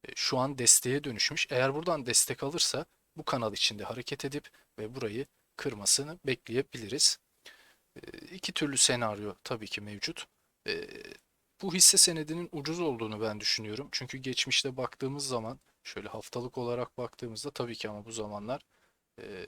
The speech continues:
iki bin on üç, iki bin on dörtlerden vesairelerden bahsediyorum. E, gerçekten iyi değerlerde. Ama yakın zamanda şöyle iki bin on sekiz, iki bin on dokuza baktığımızda gene bir sekizleri,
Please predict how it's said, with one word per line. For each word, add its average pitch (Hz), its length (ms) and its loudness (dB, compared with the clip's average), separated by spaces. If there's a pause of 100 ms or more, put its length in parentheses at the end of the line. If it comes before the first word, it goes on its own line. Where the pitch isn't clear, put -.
iki - 240 -8
bin 107 100 -10
on 104 140 -10
üç, - 160 0
iki - 160 -16
bin 104 80 -12
on 104 180 -12
dörtlerden 95 580 -12
vesairelerden 95 800 -8
bahsediyorum. 95 640 -8 (760)
E, - 40 -10 (380)
gerçekten 107 640 -4
iyi 117 220 -6
değerlerde. 95 680 -8 (120)
Ama 131 200 -6
yakın 127 260 -6
zamanda 117 420 -2
şöyle 113 220 -2
iki 117 180 -10
bin 117 100 -10
on 120 100 -6
sekiz, - 300 -4
iki 117 200 -10
bin 120 60 -8
on 117 180 -6
dokuza 127 340 -4
baktığımızda 113 600 -8
gene 113 260 -8
bir - 60 4
sekizleri, 107 680 2